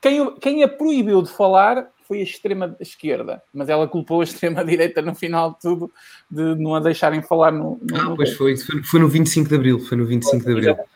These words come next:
Speaker 1: no vinte e cinco de Abril.
Speaker 2: Foi no vinte e cinco de Abril.
Speaker 1: Esse pessoal me
Speaker 2: Mas
Speaker 1: deixa
Speaker 2: pronto.
Speaker 1: a sério. <laughs>
Speaker 2: Yeah, yeah. Não, mas pronto, é pá, olha, foi, foi, foi giro, foi engraçado, eh, esta, esta situação, pronto. Eh, pode ser que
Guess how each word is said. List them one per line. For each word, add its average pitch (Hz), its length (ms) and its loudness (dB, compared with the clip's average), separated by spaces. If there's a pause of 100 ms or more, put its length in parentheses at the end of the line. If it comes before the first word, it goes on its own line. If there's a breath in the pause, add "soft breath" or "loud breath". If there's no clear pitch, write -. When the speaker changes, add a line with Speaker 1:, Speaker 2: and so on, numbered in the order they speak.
(140)
Speaker 1:
no - 60 -10
vinte - 140 -4
e - 40 -18
cinco 131 120 -4
de 147 60 0
Abril. 143 240 -6
Speaker 2:
Foi 135 120 -2
no 131 120 -4
vinte 127 160 -8
e - 20 -18
cinco 123 220 -4
de 123 80 4
Abril. 107 360 2 (260)
Speaker 1:
Esse - 100 -20
pessoal 147 240 2
me 135 60 2
Speaker 2:
Mas 196 80 2
Speaker 1:
deixa 147 120 2
Speaker 2:
pronto. 117 220 2 (260)
Speaker 1:
a - 40 -20
sério. - 260 -2 (100)
<laughs> - 960 -6
Speaker 2:
Yeah, 113 340 2 (280)
yeah. 95 280 -6 (260)
Não, - 160 4
mas 170 120 4
pronto, 139 280 2
é 127 40 4
pá, 110 160 2
olha, 95 260 0
foi, 131 260 0
foi, 127 280 -4
foi 120 180 -6
giro, 110 300 -6
foi 113 140 -4
engraçado, 101 460 -4 (480)
eh, 101 300 -2
esta, - 260 -4
esta 98 300 -4
situação, 113 760 -2
pronto. 139 320 -8 (460 soft breath)
Eh, 90 240 -4 (160)
pode - 220 -2
ser 87 120 -6
que 87 380 -6